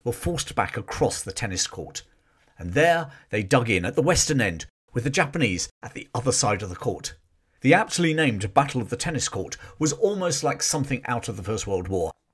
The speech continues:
The two sides were so close that in a somewhat macabre and surreal alternative to a tennis match,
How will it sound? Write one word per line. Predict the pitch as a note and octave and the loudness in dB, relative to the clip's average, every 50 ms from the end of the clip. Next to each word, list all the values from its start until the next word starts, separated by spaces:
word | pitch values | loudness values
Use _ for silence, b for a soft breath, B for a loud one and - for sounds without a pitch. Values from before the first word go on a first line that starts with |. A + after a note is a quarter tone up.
| _ _ _ _ _ _ | _ _ _ _ _ _
The | - C3+ | -4 2
two | - - C4 A3+ | 4 4 6 6
sides | - A3+ F3 A#2+ - A#2+ | 6 6 4 4 4 2
were | B2 | 2
so | - - F#3+ G#3 G3+ | 4 4 4 4 4
close | C#3 - - D#3+ G#2 G2 - - - _ _ _ _ | 2 2 2 2 2 2 0 -4 -6 _ _ _ _
that | - D#3 E3+ | -2 -2 -2
in | G#3+ G3+ | -2 -2
a | G3 F3 | 0 0
somewhat | - - G#3+ A3+ G3+ F3 E3 - D3+ | 2 4 4 4 4 4 4 2 2
macabre | D3 C#3 - - E3 D#3+ D3+ D3 C3 | 0 -2 0 2 4 4 4 4 4
and | A#2+ A2 | 2 2
surreal | - - B2+ C3 C#3 D#3 D3 C#3+ C3 | 2 0 2 4 4 4 6 4 4
alternative | B2 A#2+ A2+ - C#3+ C3+ B2 A#2 A2 - A#2+ A2 G#2+ - | 4 2 2 2 2 2 2 2 0 -2 -2 -4 -4 -4
to | - B2 A#2 | -4 -2 -2
a | |
tennis | - - E3+ E3+ C#3 - - | 0 0 0 0 0 0 -2
match, | - F#2 - - - | -2 -4 -4 -4 -6